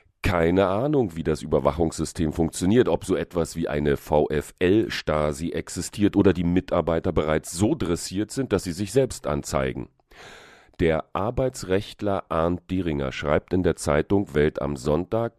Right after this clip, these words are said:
das Privatleben der Mitarbeiter sei für Arbeitgeber grundsätzlich tabu. Essgewohnheiten oder der Wohnort von Angestellten gingen ihn nichts an.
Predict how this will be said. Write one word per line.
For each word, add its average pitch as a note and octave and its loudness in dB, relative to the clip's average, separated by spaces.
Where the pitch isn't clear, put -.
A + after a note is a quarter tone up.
das D#2+ 0
Privatleben A2+ 0
der A2 4
Mitarbeiter G2+ 2
sei E2 2
für F#2+ 0
Arbeitgeber F2 0
grundsätzlich G2 -4
tabu. E2 -2
Essgewohnheiten D#2 2
oder D2+ 0
der C2+ -6
Wohnort F2+ 4
von C#2 -4
Angestellten F2+ -2
gingen A2+ 0
ihn A2+ 0
nichts - -4
an. A#2 -2